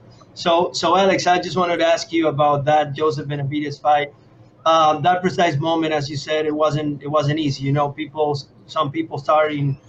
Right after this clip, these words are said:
by watching to other places. But what I wanna know is what, what, what was the, the biggest learning from that fight, from that defeat? Because af-,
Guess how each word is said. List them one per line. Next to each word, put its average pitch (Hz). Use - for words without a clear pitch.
by 139
watching 151
to 143
other 156
places. 156
But 175
what 165
I 185
wanna 196
know 196
is 175
what, 190
what, 190
what 185
was 190
the, 147
the 147
biggest 165
learning 156
from 143
that 143
fight, 139
from 135
that 143
defeat? 147
Because 139
af-, 156